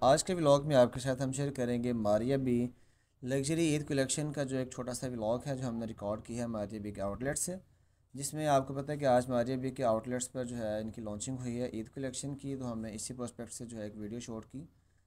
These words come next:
ताकि आपको हम एक्चुअल थोड़े से कलर्स दिखा सकें, but sometime ऐसा होता है कि जो आउटलेट्स होते हैं वहाँ पे लाइटिंग का कुछ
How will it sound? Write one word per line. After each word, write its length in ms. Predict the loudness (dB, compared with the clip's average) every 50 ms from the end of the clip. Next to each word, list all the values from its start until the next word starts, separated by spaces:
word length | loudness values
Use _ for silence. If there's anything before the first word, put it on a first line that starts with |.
| _ -10
ताकि 220 | -10 -8 -4 2 4 6
आपको 240 | 6 6 4 0 -2
हम 180 | -2 0 0
एक्चुअल 280 | 0 -2 -2 -4 -4 -2
थोड़े 160 | -2 -2 -2
से 120 | -4 -6
कलर्स 280 | -6 -4 -4 -4 -4 -6
दिखा 240 | -6 -4 -2 -2 -2
सकें, 340 | -2 -4 -8 -6 -6 -4 -4
but 260 | -2 -2 -4 -4 -4 -4
sometime 300 | -4 -4 -4 -2 -2 -2
ऐसा 200 | -2 -2 -2 -2
होता 240 | -2 -2 -4 -4 -6
है 80 | -8 -8
कि 140 | -8 -8 -10
जो 400 | -8 -8 -8 -6 -8 -8 -10 -14 _ _ _ _ _ _ _ -6
आउटलेट्स 420 | -2 -2 -2 0 0 -2 -2 0 0
होते 240 | -2 -4 -2 -2 -2
हैं 80 | 0
वहाँ 140 | 0 0 -2
पे 100 | -2 -2
लाइटिंग 500 | 0 0 0 0 0 -2 -4 -6 -6 -4
का 140 | -2 0 0 0
कुछ 200 | -2 -6 -14 -12